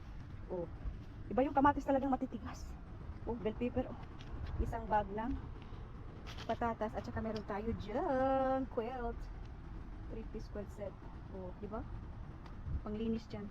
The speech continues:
Window cleaner. Saka yung panglinis sa kusina. O, diba? May bawang din tayo, mga kaibigan. Kahit pa paano, ang tigas-tigas pa, wala pang tumubo. O, diba? Ayan po, may mga marker.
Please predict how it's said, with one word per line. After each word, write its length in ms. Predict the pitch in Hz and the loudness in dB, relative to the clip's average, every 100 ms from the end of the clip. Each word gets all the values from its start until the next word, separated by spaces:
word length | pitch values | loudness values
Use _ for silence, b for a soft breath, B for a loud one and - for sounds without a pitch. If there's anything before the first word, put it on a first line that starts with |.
| - | -4
Window 240 | 214 202 214 | -4 -2 -2
cleaner. 300 | 220 208 208 - - - - - - | -2 -2 -4 -6 -6 -8 -8 -8 -8
Saka 240 | - - 226 | -6 -2 0
yung 180 | 226 214 | 0 -2
panglinis 340 | 220 214 214 208 | -2 -2 -2 -2
sa 120 | - | -6
kusina. 400 | 208 208 196 190 - - - - - - - - - - | -6 -6 -4 -6 -6 -6 -4 -4 -4 -6 -6 -6 -6 0
O, 100 | 262 226 | 4 4
diba? 400 | 277 233 262 302 | 4 8 8 10
May 160 | 277 | 8
bawang 320 | 277 294 311 285 | 8 8 8 6
din 80 | |
tayo, 160 | 277 277 | 4 4
mga 160 | 269 262 | 2 2
kaibigan. 240 | 269 262 | 0 0
Kahit 180 | 339 381 | -4 -2
pa 140 | 302 | -2
paano, 240 | 262 269 285 | 2 2 2
ang 80 | |
tigas-tigas 400 | 285 285 - 285 | 0 -2 0 -2
pa, 160 | - 285 | 0 0
wala 160 | 262 262 | 0 -2
pang 160 | 269 | -2
tumubo. 400 | 254 233 214 196 - - - - - - - - - | -2 -2 -2 -4 -6 -6 -6 -6 -6 -6 -6 -8 -6
O, 80 | 185 - - - - - - | -6 -6 -6 -6 -6 -4 -4
diba? 240 | 175 208 302 - - - - - - - - - 214 | 0 0 -2 -4 -8 -8 -8 -8 -6 -4 -4 -4 -4
Ayan 160 | 185 190 | -4 -2
po, 160 | 254 285 226 | 2 2 2
may 80 | 214 | -2
mga 200 | 208 202 | -2 -2
marker. 800 | 208 254 285 277 254 247 247 247 | 0 -2 -2 -2 -2 -2 -2 -2